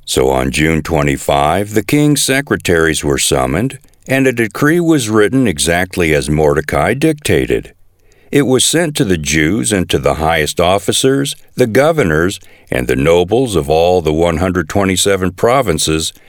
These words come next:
stretching from India to Ethiopia.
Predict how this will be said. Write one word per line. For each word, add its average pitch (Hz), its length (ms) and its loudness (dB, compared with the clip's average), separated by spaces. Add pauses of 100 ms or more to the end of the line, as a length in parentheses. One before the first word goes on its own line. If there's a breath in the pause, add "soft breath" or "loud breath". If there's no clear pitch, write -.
(120)
stretching 123 580 0
from 87 280 -2
India 131 560 2
to - 240 -2
Ethiopia. 113 1040 0